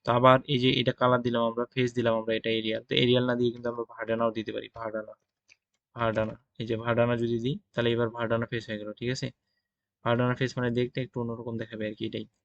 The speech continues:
ঠিক আছে? এবং এখানে আমি এটা কমাই দিলাম, বা এটা কমায় আরো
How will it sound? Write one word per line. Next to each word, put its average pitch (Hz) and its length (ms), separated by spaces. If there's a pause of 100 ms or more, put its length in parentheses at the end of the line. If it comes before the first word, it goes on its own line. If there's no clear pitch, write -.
(220)
ঠিক 120 180
আছে? 123 120 (120)
এবং 117 240
এখানে 120 260
আমি 113 140
এটা 113 140 (180)
কমাই 117 260
দিলাম, 113 160 (680)
বা 135 120
এটা 110 220
কমায় 113 320 (260)
আরো 117 140